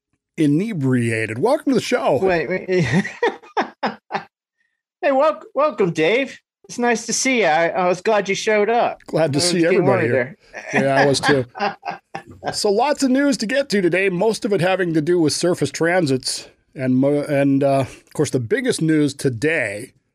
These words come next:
Speaker 1: and today as we record this is Wednesday the fifteenth of December in the year of your Lord twenty and fifteen. Um, the biggest news this afternoon was U S S Connecticut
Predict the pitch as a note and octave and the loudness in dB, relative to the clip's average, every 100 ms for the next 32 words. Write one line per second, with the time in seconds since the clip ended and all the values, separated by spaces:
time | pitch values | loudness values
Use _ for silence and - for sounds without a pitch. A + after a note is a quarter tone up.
0 | _ _ - A2+ - C3 C#3+ C3+ B2 B2 | _ _ -12 -10 -2 0 2 2 0 0
1 | A#2 C#3 C3+ B2+ A#2+ A2+ A#2 C3+ B2 A#2 | 0 0 0 0 -2 -2 0 0 0 -4
2 | - B2+ - D3 B2 A#2 B2 - F3+ F#3+ | -2 -4 -2 -2 -2 -4 -6 -2 0 2
3 | G#3 - _ _ _ _ _ _ - C#3 | 0 -2 _ _ _ _ _ _ -6 -2
4 | C3+ D3+ D3+ B2 D3 C#3+ C#3 C#3+ C#3 A#2+ | 0 2 0 0 0 0 2 2 0 -4
5 | _ _ _ _ _ _ _ _ - - | _ _ _ _ _ _ _ _ -8 0
6 | C#3 B2+ B2+ A#2+ C3+ A#2+ - A#2 A#2+ - | 0 2 0 0 -2 -4 -4 -4 -4 -10
7 | _ _ _ _ _ _ _ _ _ _ | _ _ _ _ _ _ _ _ _ _
8 | _ - C#3+ C#3+ C3 B2 A#2 _ _ - | _ -2 2 2 2 0 -4 _ _ -10
9 | C#3 B2 D#3 D#3 D#3 D#3 - C3 D3 C#3+ | -6 -2 0 0 2 0 0 0 0 0
10 | - C#3 F#3+ F#3+ C#3 B2 D#3+ C#3 D#3+ D3 | 0 0 2 0 0 2 2 2 0 -2
11 | - C3 D3 A#3 E3 C#3 - | -2 -2 0 0 0 -2 -4